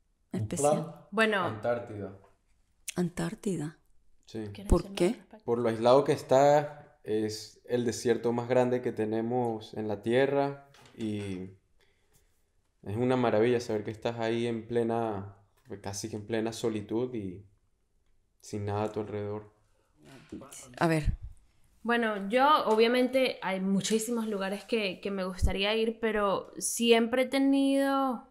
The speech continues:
Speaker 3: bueno, no siempre, de-, desde hace mucho tiempo, he tenido la ilusión de ir a Japón. Me gustaría mucho ir a Japón, pero es en un momento muy específico.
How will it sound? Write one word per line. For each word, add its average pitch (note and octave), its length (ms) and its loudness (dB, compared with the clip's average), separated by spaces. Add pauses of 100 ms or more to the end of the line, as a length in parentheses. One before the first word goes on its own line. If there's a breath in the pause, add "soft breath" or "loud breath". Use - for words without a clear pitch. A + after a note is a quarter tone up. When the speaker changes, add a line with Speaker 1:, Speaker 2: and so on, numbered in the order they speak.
(100)
Speaker 3:
bueno, D#3+ 180 -12 (100)
no D3 100 -8
siempre, E3 600 -6
de-, D#3+ 260 -8 (360)
desde D#3 220 -8
hace D#3+ 140 -6
mucho G3 280 -2
tiempo, G3+ 460 -4 (500 soft breath)
he G3 160 0
tenido A#3 680 4
la A3 280 2
ilusión A3 760 0
de F#3+ 840 -2
ir G3 160 -2
a G3+ 40 0
Japón. G#3+ 540 -2 (280)
Me F#3+ 80 -6
gustaría F#3 360 -6
mucho G3+ 540 -4
ir G3 140 -2
a G3+ 40 -2
Japón, G#3 460 0 (560 soft breath)
pero A3+ 720 6 (220)
es - 260 0
en B3 240 6
un C4 160 8
momento C4 1000 4 (180)
muy A#3 340 6
específico. G#3 800 -4